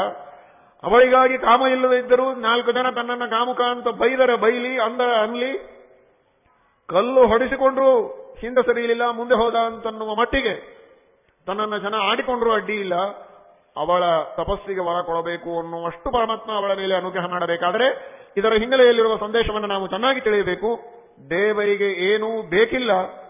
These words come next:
ಆದರೂ ದೇವರಿಗಾಗಿ ನಮ್ಮ ಕರ್ತವ್ಯವನ್ನು ನಾವು ಪರಿಪಾಲನೆ ಮಾಡಿದಾಗ ನಮಗಾಗಿ ದೇವರು ಟೊಂಕದ ಮೇಲೆ ಕೈ ತಟ್ಟಿಕೊಂಡು ನಿಲ್ತಾನೆ, ನಮ್ಮ ರಕ್ಷಣೆಗೆ. ಶೆಕೆಯಾಗಿಲ್ಲ, ಆದರೂ ಅವನಿಗೆ ನಾವು ಅಭಿಷೇಕ ಮಾಡೋದು. ಮೈ ಹೊಲಸಾಗದೇ ಇದ್ದರೂ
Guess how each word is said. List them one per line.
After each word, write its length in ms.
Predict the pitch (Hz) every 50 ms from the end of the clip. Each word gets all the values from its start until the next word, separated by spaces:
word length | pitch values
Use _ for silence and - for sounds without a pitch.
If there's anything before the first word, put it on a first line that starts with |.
| - _ _ _ -
ಆದರೂ 580 | 135 156 185 196 208 208 208 220 226 233 233 196
ದೇವರಿಗಾಗಿ 760 | 175 180 202 214 214 214 208 208 202 208 208 208 208 214 208
ನಮ್ಮ 260 | 175 170 196 226 254
ಕರ್ತವ್ಯವನ್ನು 560 | 247 247 233 247 262 262 262 269 269 277 285
ನಾವು 240 | 269 254 240 233 226
ಪರಿಪಾಲನೆ 420 | 220 208 208 190 208 202 196 190 185
ಮಾಡಿದಾಗ 420 | 185 185 180 180 175 175 180 196 214 226 226 226 - - - - - - -
ನಮಗಾಗಿ 720 | 135 147 165 185 208 220 220 226 233 240 240 233 233 202
ದೇವರು 440 | 202 208 214 214 208 214 214 220 214
ಟೊಂಕದ 400 | - 196 202 214 202 214 214 208
ಮೇಲೆ 320 | 202 208 208 208 202 202
ಕೈ 200 | 196 190 202 208
ತಟ್ಟಿಕೊಂಡು 540 | 202 202 202 - 202 196 196 196 196 196 180
ನಿಲ್ತಾನೆ, 800 | 165 208 262 247 247 226 220 214 220 220 185 - - - - -
ನಮ್ಮ 180 | 170 180 180
ರಕ್ಷಣೆಗೆ. 560 | 180 175 175 - 202 196 196 185 202 208 185 156 - - - - - - _ _ _ _ _ _ _ _ _ _ _ _ _ _ _ _ _ _ _ _ _ -
ಶೆಕೆಯಾಗಿಲ್ಲ, 600 | - 175 175 - 226 226 214 208 214 226 226 220 202 208 220 220 - - - - - - _ - _ _ _ _ _ _ _ _ _ -
ಆದರೂ 360 | 196 233 247 254 269 269 254 240
ಅವನಿಗೆ 200 | 247 247 247 247
ನಾವು 260 | 233 233 240 247 233
ಅಭಿಷೇಕ 320 | 214 214 208 233 233 226
ಮಾಡೋದು. 420 | 214 202 208 208 214 196 147 110 -
ಮೈ 220 | 143 175 214 220
ಹೊಲಸಾಗದೇ 640 | 196 208 226 240 233 233 226 220 220 226 220 226 220
ಇದ್ದರೂ 440 | 220 208 - 220 220 233 254 269